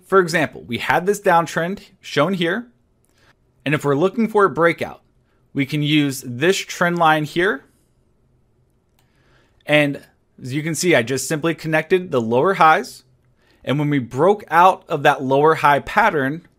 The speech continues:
identified here, let's go figure out that date,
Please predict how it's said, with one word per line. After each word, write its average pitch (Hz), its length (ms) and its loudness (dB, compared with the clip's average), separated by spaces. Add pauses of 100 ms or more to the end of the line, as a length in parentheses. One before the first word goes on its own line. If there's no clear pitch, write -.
(300)
identified 127 680 2
here, 147 640 0
let's - 160 -18
go 127 120 -6
figure 127 240 -4
out 107 120 -4
that 113 240 -10
date, 220 340 -2